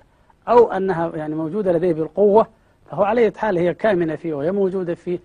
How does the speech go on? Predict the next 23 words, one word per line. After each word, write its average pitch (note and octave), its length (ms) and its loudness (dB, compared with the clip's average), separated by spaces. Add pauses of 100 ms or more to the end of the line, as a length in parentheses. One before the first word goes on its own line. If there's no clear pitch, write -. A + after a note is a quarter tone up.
(360)
منذ F3 480 -2
أقدم F3 500 -6
العصور، D#3 480 -10
ولا F#3+ 180 -2
يستطيع F3+ 360 -8
أحد D#3+ 220 -8
أن D#3+ 100 -6
يقول E3 340 -10 (380)
أنه D#3+ 340 -4
نشأ D#3 500 -4 (240)
على D#3 120 -8
غير D#3+ 200 -2
ذلك، D#3+ 340 -4
ثم E3+ 240 -4
إنه، E3 380 0 (440)
آه، C#3+ 160 -8
كما E3 280 0
يعني C#3 460 0
قرأنا D#3+ 380 -4
في D3 100 -6
كلام D3 540 -6 (420)
الغلاب D3+ 420 0
وغيره D#3+ 380 0